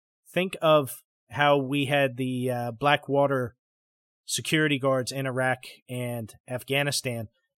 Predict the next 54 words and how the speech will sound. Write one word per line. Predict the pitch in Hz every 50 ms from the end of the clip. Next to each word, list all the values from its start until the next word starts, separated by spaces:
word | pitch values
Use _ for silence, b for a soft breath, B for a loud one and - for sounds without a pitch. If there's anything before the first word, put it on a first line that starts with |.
| _ _
It | 127
was | 143 151 117
basically | - 160 165 156 - - 147 - 147 143 139 123 113 - _ _ _ _ _ _
former | - 196 208 202 190 175
military | 165 170 165 165 156 - 160 147 143
guys | 131 143 143 143 139 - -
would | 127 117
get | 139 160 147
out, | 139 131 127 139 - - _ _ _ _ _ _
they | 139 139
would | 139 131 123
go | 151 160 170
and | 165 147
join | 147 160 151 143 131
Blackwater, | 139 143 143 143 - 127 123 123 131 139
they'd | 131 127 127 120
get | 131 156 196 -
paid | - 170 160 151 143
more | 147 143 139
money, | 131 135 139 127 113 120 139 - _ _ _ _ _ _ _ _
and | 139 139 139 131 131 131 127 120 - - _ _
the | - 131
U | 156 170 170
S | 151 139 -
government | - 151 156 165 156 135 131 -
could | - - 120
basically | 139 135 135 - 139 123 135 123
say, | - - 165 151
"Well, | 131 147 240 294 269
that's | 208 226 254 -
a | - 110
private | - 147 175 220 220 214
company, | - - 220 226 - 143 123 117
it's | 117 - -
not | 160 208 - -
the | 160
military, | 147 160 190 226 147 - - 120 120 139 147
so | - - 139 131 120 b b b b b b b
they | - 151 170
can't | - 220 233 208
be | 185 165
prosecuted | 151 - 180 180 175 - 165 - - 156 160 165 160 -
for | - 135
this | 127 143 165 - -
and | 127 127
that, | 139 156 175 -
and | - 131
we | 147 202
can't | - - 190 175 170
ask | 165 165 - -
them | 147 135 135
this | 131 123 - -
and | 113 110
that," | 107 101 101